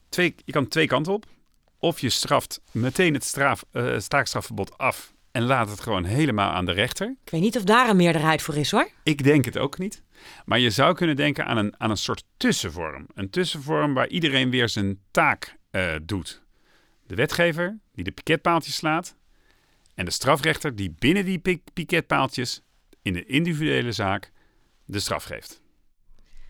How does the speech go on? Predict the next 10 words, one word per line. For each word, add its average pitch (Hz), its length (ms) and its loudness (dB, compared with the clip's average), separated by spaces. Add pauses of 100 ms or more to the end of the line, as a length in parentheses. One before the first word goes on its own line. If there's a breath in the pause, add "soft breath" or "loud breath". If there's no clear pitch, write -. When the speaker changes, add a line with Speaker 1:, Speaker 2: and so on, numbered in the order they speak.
(160)
Speaker 2:
Ja, 185 400 2
maar 202 420 2 (140)
dan 180 180 -6
zeggen 180 680 -2 (420)
toch 202 240 -4
heel 180 160 -2
veel 190 120 -4
mensen 175 300 -2
van, 165 120 -6
"Ja, 165 260 2